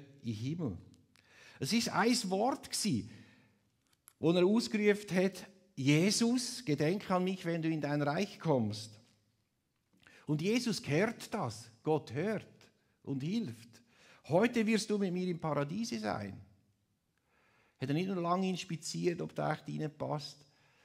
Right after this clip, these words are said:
sondern hat ihn freigesprochen. So ist er auch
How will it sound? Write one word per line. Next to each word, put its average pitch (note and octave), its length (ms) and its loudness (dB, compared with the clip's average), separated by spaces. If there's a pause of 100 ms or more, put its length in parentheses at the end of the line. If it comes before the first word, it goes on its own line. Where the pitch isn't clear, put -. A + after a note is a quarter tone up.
(120)
sondern C3+ 340 -2
hat C3 220 0
ihn B2 340 0
freigesprochen. G#2+ 1000 -4 (1500)
So - 200 -2
ist A3 200 2
er G3 160 4
auch G#3+ 360 4